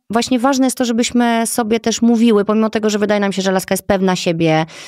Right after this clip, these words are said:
że wszystko już wie na swój temat, bo to jest po prostu zawsze miłe, nie? I, i żeby ta piłeczka się odbijała po prostu, żebyśmy sobie mówiły miłe rzeczy, bo,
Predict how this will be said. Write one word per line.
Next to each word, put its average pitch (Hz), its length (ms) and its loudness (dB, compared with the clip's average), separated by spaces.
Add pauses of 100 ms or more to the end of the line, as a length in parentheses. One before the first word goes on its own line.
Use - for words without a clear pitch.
(200)
że 185 100 0
wszystko 208 360 -2
już 185 160 2
wie 185 140 2
na 170 120 0
swój 165 220 -4
temat, 165 460 0
bo 233 120 -2
to - 80 0
jest 277 80 -6
po 254 60 -6
prostu 240 220 -4
zawsze 202 260 0
miłe, 143 320 2
nie? 190 220 0 (200)
I, 202 460 2
i 202 140 -2 (100)
żeby 208 200 0
ta 233 80 -2
piłeczka 254 360 -4
się 233 120 -4
odbijała 185 480 0
po 151 120 -12
prostu, - 340 -8
żebyśmy 175 260 -8
sobie 202 160 0
mówiły 208 320 2
miłe 190 240 2
rzeczy, 185 460 0 (1120)
bo, 285 420 2